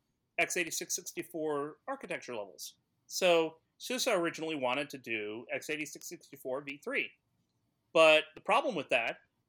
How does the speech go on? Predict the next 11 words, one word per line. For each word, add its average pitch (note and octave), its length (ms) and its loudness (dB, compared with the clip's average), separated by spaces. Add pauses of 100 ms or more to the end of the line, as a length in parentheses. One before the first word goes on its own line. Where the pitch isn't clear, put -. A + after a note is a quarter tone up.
is D#3+ 160 -2
that E3 140 6
it D#3+ 120 2
invalidates E3 920 6
a D3 80 -2
huge G3 440 -10
chunk E3+ 240 -4
of D3+ 100 -10
community D3 500 -6
supported C#3+ 500 -8 (640)
platforms. B2+ 600 -8